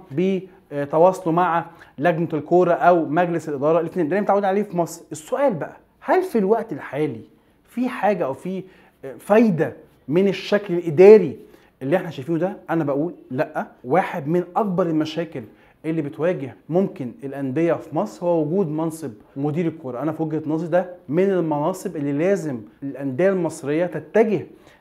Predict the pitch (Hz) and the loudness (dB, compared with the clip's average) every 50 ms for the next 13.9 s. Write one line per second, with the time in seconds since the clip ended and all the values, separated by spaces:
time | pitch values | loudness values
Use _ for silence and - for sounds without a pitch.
0 | _ 131 139 175 185 180 147 127 127 120 - 139 139 135 123 139 160 175 175 185 | _ -4 -2 -2 0 0 -2 -4 -6 -10 -10 -8 -6 -6 -4 -2 -2 0 0 0
1 | 208 214 - - - - 143 180 208 240 277 262 269 - - - _ 269 269 262 | -2 -4 -6 -12 -12 -4 -2 0 2 2 2 0 -4 -10 -16 -4 _ -2 -2 -2
2 | - 190 170 151 147 147 - 160 170 175 240 285 - - - - 269 302 285 285 | -4 -6 -4 -4 -4 -2 -2 -2 -2 -2 -4 -6 -8 -8 0 4 6 6 8 8
3 | 247 247 233 226 180 160 226 254 233 196 147 123 - - - _ _ _ _ - | 8 8 6 4 2 2 4 4 4 2 0 -2 -6 -14 -20 _ _ _ _ -2
4 | 202 208 220 220 - 160 147 127 135 180 202 214 220 233 233 214 156 151 170 190 | -2 0 0 0 -2 -4 -4 0 0 2 2 2 0 0 -4 -4 -4 -2 0 0
5 | 202 196 202 185 160 - 151 139 143 160 180 180 185 196 190 - - - _ - | 0 0 -2 -4 -2 -2 -2 -2 -2 -2 -2 -2 -2 -4 -6 -8 -12 -12 _ 2
6 | 180 202 202 185 190 - 139 127 117 - 117 123 156 175 170 - - 147 151 170 | 4 4 4 4 2 0 -4 -4 -4 -6 -4 -2 -2 -2 -2 -2 -4 -2 -2 0
7 | 180 175 160 139 147 185 190 151 160 143 123 127 127 113 - 123 131 170 180 180 | 0 0 -2 -2 0 0 0 0 0 0 0 -2 -6 -6 -8 -4 -2 -2 -2 -2
8 | 170 - 160 170 180 180 185 175 - - - - _ - - 202 214 - 165 147 | -4 -4 -2 -2 -2 -4 -6 -8 -12 -18 -20 -20 _ 0 2 2 4 4 2 -2
9 | 143 143 127 - - - 135 165 214 240 240 247 240 240 - - - 208 214 196 | -2 -4 -4 -6 -8 -10 -4 0 2 2 2 2 0 -2 -4 2 4 4 4 4
10 | 185 160 165 156 - 190 - - 170 156 135 143 160 185 185 165 175 190 185 156 | 0 -2 -4 -4 -4 -4 -4 0 0 0 0 0 0 -2 -4 -4 -4 -2 -2 -2
11 | 147 147 - - 190 190 165 160 170 147 - - - 151 143 135 131 175 185 185 | -4 -6 -6 -4 -4 -4 -2 -2 -2 -4 -4 -6 -6 -6 -6 -2 0 0 0 0
12 | - 190 175 156 165 185 202 196 180 170 160 165 170 156 - - 196 214 214 196 | -2 -2 -2 0 2 2 2 2 2 0 0 -2 -2 -2 0 0 2 2 2 2
13 | 180 160 131 117 110 - - - - - _ - 170 175 180 180 170 | 0 -2 -4 -4 -6 -12 -18 -20 -20 -20 _ -2 -2 -2 0 -2 -6